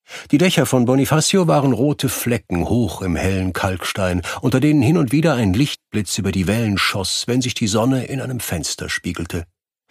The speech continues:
Jung glaubte einen Moment lang, dass der Wind Glockenläuten bis zu ihm hinüberwehte, aber das war wohl eine Illusion.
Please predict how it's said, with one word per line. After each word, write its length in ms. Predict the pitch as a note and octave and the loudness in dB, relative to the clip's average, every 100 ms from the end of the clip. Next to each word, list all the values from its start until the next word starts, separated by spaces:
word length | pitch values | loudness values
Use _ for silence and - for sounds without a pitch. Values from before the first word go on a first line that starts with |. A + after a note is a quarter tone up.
| - - | -18 0
Jung 260 | A#2+ E3+ E3+ | 2 4 4
glaubte 480 | A#2 - - E3 | 2 0 -2 -2
einen 180 | B2+ C#3 | 0 2
Moment 380 | B2 A2+ B2 - | 2 2 0 0
lang, 160 | D#3 C3+ | 0 2
dass 140 | C3 | 2
der 200 | A#2 F#2+ | 0 2
Wind 360 | C#3 G2 D#2 - | 2 0 -2 -2
Glockenläuten 800 | A#2+ B2 G#2+ G2 E2+ F2 - F#2+ | -2 0 -2 2 2 0 0 0
bis 240 | G2+ - | 0 -2
zu 140 | - | -4
ihm 160 | G#2 G#2+ | -2 2
hinüberwehte, 1000 | F2 G2+ A#2 G2 D#2+ D#2+ D2 - D#2+ E2 | 2 2 2 0 -2 -2 -4 -8 -10 -8
aber 180 | G#2 A#2+ | -8 -6
das 220 | A2+ - | -6 -6
war 220 | A#2+ G#2 F#2+ | -4 -6 -4
wohl 160 | F#2+ | -2
eine 200 | D#2+ E2 | -2 -2
Illusion. 680 | D2+ D#2 C#2+ D#2 D#2 D#2+ | -2 -4 -4 -6 -6 -10